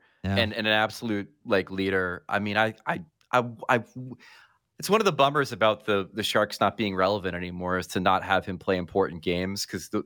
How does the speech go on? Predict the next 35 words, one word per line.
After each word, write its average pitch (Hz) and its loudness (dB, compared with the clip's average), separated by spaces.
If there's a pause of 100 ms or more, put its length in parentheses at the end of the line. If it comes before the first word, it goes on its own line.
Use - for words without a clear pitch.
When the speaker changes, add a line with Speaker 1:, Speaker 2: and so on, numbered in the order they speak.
(120)
Speaker 2:
his 127 -2
playoff 104 2
runs 87 -6
were, 87 -4
were 92 -6
something - -4
special. 90 0 (180)
Like, 107 2
I'd 123 2
do 123 0
anything 98 -2
to, 80 -14 (140)
to - -10
see - -6
that 87 2
guy 87 4
as 82 -8
a 85 -10
second 92 0
line 87 -2
center 87 -2
on 82 -4
a, 85 -2
on 87 -2
a - -4
cup 82 -2
contending 80 -6
team. 80 -10 (140)
Speaker 1:
I'm 135 4
gonna 151 2
say 127 -2
something 110 0
that's 98 -4
gonna 107 -2
m-, 95 -2